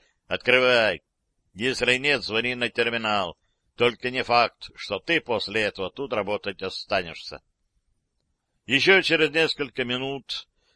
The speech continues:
на фоне обычных ночных звуков начал нарастать один заглушающей все остальные. К терминалу шла колонна. Впереди,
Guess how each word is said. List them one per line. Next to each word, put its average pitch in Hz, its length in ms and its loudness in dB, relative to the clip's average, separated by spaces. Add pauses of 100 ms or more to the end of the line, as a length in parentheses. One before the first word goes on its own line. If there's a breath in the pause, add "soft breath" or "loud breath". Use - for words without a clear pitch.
на 110 120 0
фоне 151 280 4
обычных 139 460 -2
ночных 113 400 -4
звуков 120 460 -6
начал 147 320 -2
нарастать 120 580 -2
один 104 540 -4 (360)
заглушающей 120 880 0 (120)
все 139 320 0
остальные. 107 880 -4 (600)
К - 80 -20
терминалу 127 600 0
шла 120 320 -2
колонна. 104 640 -4 (720)
Впереди, 104 520 -4